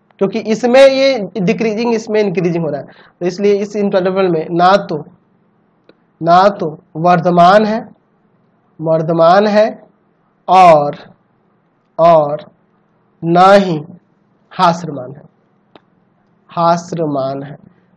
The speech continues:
ना तो वर्धमान है और ना ही ह्रासमान है। समझ गए? चलते हैं अगले question पे। चलिए अगला question देखिए बारह नंबर, निम्नलिखित में से कौन सा फलन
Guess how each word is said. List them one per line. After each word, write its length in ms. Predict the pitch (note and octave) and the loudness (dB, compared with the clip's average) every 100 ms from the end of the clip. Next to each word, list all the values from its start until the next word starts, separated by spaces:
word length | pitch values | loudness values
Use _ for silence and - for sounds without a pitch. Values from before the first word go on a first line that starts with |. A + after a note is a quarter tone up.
| E3 | -4
ना 160 | E3 | -2
तो 160 | F3 F#3 | 0 0
वर्धमान 460 | F#3 F3+ F#3 G#3 A3 | 0 0 2 4 4
है 140 | B3+ | 0
और 200 | G3+ E3 | -2 -2
ना 100 | D3+ | 0
ही 180 | E3 A3+ | 0 0
ह्रासमान 520 | E3+ C3+ D3 C3+ C3+ | 0 -6 -10 -12 -12
है। 60 | C#3 | -8
समझ 300 | G3 G#3+ A3 | 0 2 2
गए? 120 | A#3 | 0
चलते 320 | A3+ E3 F#3+ | -2 -2 0
हैं 80 | F3+ | 0
अगले 160 | G3 | 0
question 380 | G3+ G#3+ G#3+ G#3+ | 0 -2 -2 -4
पे। 180 | A#3+ B3+ _ - | -4 -10 _ -4
चलिए 180 | F3+ F#3 | 0 2
अगला 200 | G#3+ A3+ | 4 4
question 320 | A#3 A#3 B3 | 4 0 0
देखिए 300 | A3+ B3 A#3 | 0 0 0
बारह 360 | E3+ F3 F3 | 4 4 4
नंबर, 240 | D#3+ C#3 E3 | 0 -4 0
निम्नलिखित 360 | G3+ A3 B3+ | 0 0 -2
में 160 | B3 B3+ | -4 -4
से 160 | B3 B3 | -2 -4
कौन 420 | A3 G#3 A#3 A#3 | 2 4 4 2
सा 180 | A#3 G#3+ | 0 0
फलन 380 | F3+ D#3 D3+ | -2 -6 -6